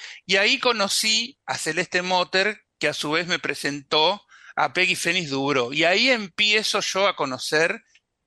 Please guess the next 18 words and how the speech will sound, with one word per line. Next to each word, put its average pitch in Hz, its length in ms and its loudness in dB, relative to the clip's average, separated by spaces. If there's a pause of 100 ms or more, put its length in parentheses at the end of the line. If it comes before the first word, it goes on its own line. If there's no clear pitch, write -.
(480)
el, 151 460 2
lo 147 120 0
que 143 100 -6
yo 202 140 -2
digo, 185 140 0
el 160 60 -2
universo 151 580 0
de 135 140 0
Peggy. 65 500 -6 (460)
Y 190 100 2
a 202 60 2
través 220 400 2
de 220 240 4
eso 226 460 0
empecé 180 580 0
a, 151 380 4
a 127 300 -2
aprender, 147 800 0